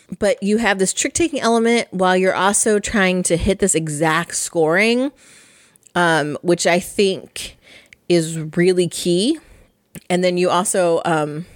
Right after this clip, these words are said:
once you get, like, win over each fief, they get added up to be,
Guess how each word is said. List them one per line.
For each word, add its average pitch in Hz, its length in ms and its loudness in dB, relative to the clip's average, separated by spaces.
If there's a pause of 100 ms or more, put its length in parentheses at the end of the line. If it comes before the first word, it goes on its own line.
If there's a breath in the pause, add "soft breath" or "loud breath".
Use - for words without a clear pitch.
(420 soft breath)
once 185 280 -2
you 190 220 0
get, - 380 -2 (240)
like, 151 200 0
win 170 160 2
over 165 280 2
each 151 260 -2
fief, 156 480 2
they 170 140 0
get 165 160 0
added 165 240 2
up - 140 0
to - 140 -6
be, 160 180 0